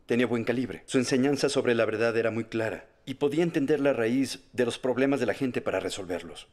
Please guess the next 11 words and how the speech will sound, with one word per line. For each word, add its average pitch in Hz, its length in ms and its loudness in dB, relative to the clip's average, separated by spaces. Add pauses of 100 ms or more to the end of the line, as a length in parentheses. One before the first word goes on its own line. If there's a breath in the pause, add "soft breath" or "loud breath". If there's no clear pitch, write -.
(140)
Señalaba 120 460 -6
caminos 117 320 -2
de 104 60 -2
práctica. - 560 -2 (520)
Los 117 140 0
demás 131 240 0
querían 131 280 0
oír 127 240 2
sus 107 200 -6
enseñanzas. 87 760 -8 (120)
Ujú. - 340 -16